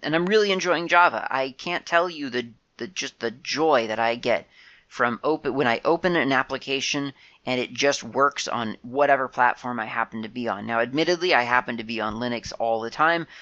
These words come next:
but at least I know that that application is also going to run on whatever other app, what other, other platform. And, and the reason that's important to me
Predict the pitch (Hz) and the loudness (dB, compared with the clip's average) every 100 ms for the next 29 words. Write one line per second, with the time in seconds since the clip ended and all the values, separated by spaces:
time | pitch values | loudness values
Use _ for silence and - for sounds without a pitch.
0 | - - 135 131 - _ - 131 160 214 | -20 -4 4 4 2 _ -8 -8 -6 -6
1 | 196 - 170 160 135 113 110 127 - 117 | -4 0 0 2 2 2 0 -4 -8 -6
2 | 113 135 139 139 - 135 123 - 117 113 | 0 2 4 2 0 -10 -8 -6 -8 -6
3 | - 180 220 208 190 185 185 170 180 170 | -2 -2 0 0 2 2 0 -4 -6 2
4 | 180 135 117 127 - - - 135 135 131 | 4 4 0 -6 -12 -20 -6 -2 0 -2
5 | - _ 139 135 143 143 131 120 123 113 | -4 _ -10 2 4 4 4 4 4 -2
6 | - 120 - 131 143 147 143 135 131 120 | -2 -6 -8 -10 -6 2 2 4 2 0
7 | 117 - 117 - 110 110 - - - 170 | -4 -2 -4 -2 -8 -10 -14 -12 -2 -2
8 | - 180 196 240 277 262 240 202 175 143 | 0 2 2 2 0 2 4 2 -2 -4
9 | 170 151 139 - - 131 139 143 139 | -2 -2 -4 -10 -8 -6 -4 -6 -8